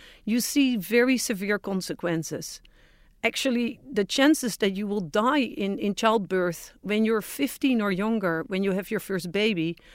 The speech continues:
are five times higher than if you are in your early twenties when you have your first child.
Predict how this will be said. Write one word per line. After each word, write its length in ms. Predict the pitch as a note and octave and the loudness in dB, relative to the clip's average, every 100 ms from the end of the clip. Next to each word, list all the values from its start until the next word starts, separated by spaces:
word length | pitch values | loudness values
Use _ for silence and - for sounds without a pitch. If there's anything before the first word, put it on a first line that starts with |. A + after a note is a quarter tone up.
| - - - | -20 -20 -4
are 100 | G#3+ | -4
five 560 | - - C#4 D4+ F4 - | -4 -4 2 2 2 0
times 280 | A#3+ A3 - | 0 0 0
higher 480 | G3+ A3 G3+ F3 | 0 2 2 0
than 180 | - G3 | 0 0
if 200 | G#3 F#3+ | 0 -2
you 180 | G3+ G3+ | 0 2
are 120 | F#3+ | 2
in 180 | F#3+ F#3 | 2 0
your 120 | F#3 | 0
early 220 | F3+ F3 | 0 0
twenties 480 | E3 - F#3 - D3+ | -2 -2 -2 -2 -4
when 140 | F3 D#3+ | -4 -2
you 80 | |
have 200 | D3+ D#3 | -2 -4
your 80 | F3 | -8
first 400 | D3+ D3+ D3 - | -8 -8 -8 -8
child. 380 | D#3 - - - | -8 -8 -10 -16